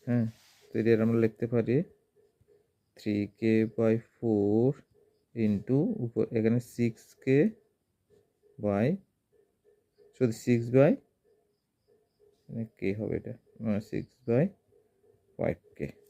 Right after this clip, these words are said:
এবার তুমি কাটাকাটি করো, এখানে তিন দিয়ে কাটলে, এ, দুই দিয়ে কাটলে তিন, দুই দিয়ে কাটলে দুই, আর কে, কে কাটা,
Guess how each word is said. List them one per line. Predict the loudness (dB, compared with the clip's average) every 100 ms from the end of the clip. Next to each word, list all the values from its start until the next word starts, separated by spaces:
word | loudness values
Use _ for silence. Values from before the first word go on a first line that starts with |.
| _ _ _ _ _ _ _ _ _
এবার | 2 2 2
তুমি | -2 0
কাটাকাটি | 0 0 -2 -2
করো, | -2
এখানে | -4 -6 -6 -6 -4
তিন | -2 0
দিয়ে | 0
কাটলে, | -2 -6 -4 -2
এ, |
দুই | 0 0
দিয়ে | 0
কাটলে | -2 -4 -8 -8 -4
তিন, | 0 0 -2 _ _ _ _ _ _ _ _ _ -4
দুই | -2
দিয়ে | 0 0
কাটলে | -2 -2 0 0
দুই, | 0 0 2 2 -2 _ -8
আর | -6 -4 -8 -4
কে, | -4 -4
কে | -6 -4
কাটা, | -4 -2 -2